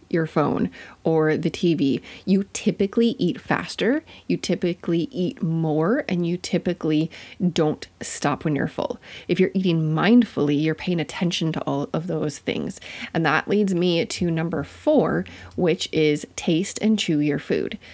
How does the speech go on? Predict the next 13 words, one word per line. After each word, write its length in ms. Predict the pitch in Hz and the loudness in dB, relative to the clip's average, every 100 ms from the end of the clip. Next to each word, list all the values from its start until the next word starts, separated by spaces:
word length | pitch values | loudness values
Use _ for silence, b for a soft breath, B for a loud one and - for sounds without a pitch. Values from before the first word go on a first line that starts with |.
| B B | B B
I 60 | - | -6
tell 160 | 160 | 0
my 140 | 190 226 | 2 0
kids 520 | - 156 147 156 - - | 0 2 2 -2 -6 -8
that 140 | 175 | -6
they 60 | - | -2
don't 160 | 156 | -2
have 260 | 160 262 269 | 2 0 0
teeth 460 | - 202 196 - - _ _ - | 2 2 0 -8 -18 _ _ -4
after 280 | 165 - 170 | -2 0 0
they 100 | 175 | 0
swallow. 460 | - 92 50 - B B - | -2 -4 -4 -8 B B 2
They, 160 | 220 | 2